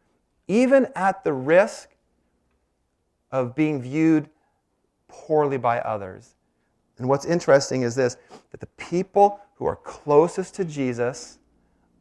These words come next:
look at her with indignance. They look down upon her. And Jesus lifts her up as an example of true worship, of a person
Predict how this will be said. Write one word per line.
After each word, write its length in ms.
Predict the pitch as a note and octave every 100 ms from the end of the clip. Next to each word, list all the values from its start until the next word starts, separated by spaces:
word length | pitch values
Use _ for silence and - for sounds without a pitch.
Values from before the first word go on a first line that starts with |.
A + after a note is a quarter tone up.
| _
look 340 | - A#2 D3+ E3+
at 160 | D#3
her 420 | - C3+ B2 B2+ - _ _ _ _ _ _ _ _ _ -
with 220 | A2+ -
indignance. 800 | A#2+ F#2 A2+ A2+ G#2 G2 - - _ _ _ _ _ _
They 100 | A#2+
look 340 | C#3+ C#3+ _
down 260 | C3 D3 G3
upon 400 | F3 - A2+ G2+
her. 300 | G2+ E2 _ _ _ _ _ _ _
And 140 | B2+ A2+
Jesus 440 | D#3+ E3+ E3 -
lifts 460 | B2 C3 E3 F3 -
her 240 | F#3+ D#3+
up 320 | C#3+ A#2+ - _ -
as 160 | A#2+ A#2+
an 80 | A2+
example 720 | G#2+ A#2 B2 B2+ A#2 G2+ - _ _ -
of 220 | A2+ -
true 380 | - - C#3+ D3
worship, 500 | B2+ A#2+ - F#2+ -
of 160 | B2+ B2+
a 100 | C3+
person 600 | - - E3+ E3+ F3+